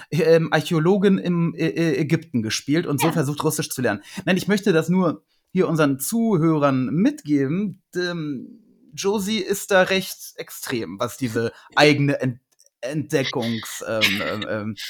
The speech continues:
Speaker 1: Freude angeht.
Speaker 2: Ja.
Speaker 1: Äh, hat natürlich auch nicht geklappt, ne? Hat kein einziges Wort verstanden.
Speaker 2: Äh, doch, ich hab die Namen identifiziert. Ich hab die Konjunktion, also ich wusste am Ende, was dritte Person Singular, wie die endet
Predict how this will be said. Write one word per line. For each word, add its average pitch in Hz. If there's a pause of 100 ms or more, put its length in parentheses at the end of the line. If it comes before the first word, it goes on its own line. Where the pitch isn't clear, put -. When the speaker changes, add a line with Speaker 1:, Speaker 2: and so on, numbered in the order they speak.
Speaker 1:
Freude 117
angeht. 107 (580)
Speaker 2:
Ja. 254
Speaker 1:
Äh, 135
hat 160
natürlich 160
auch 135
nicht 143
geklappt, 135
ne? 139
Hat 131
kein 120
einziges 110
Wort 101
verstanden. 101 (440)
Speaker 2:
Äh, 208
doch, -
ich 214
hab 202
die 196
Namen 190
identifiziert. 294 (320)
Ich -
hab 247
die 240
Konjunktion, 220
also 233
ich 214
wusste 262
am 240
Ende, 226
was 220
dritte 233 (160)
Person 214
Singular, 226
wie -
die -
endet 277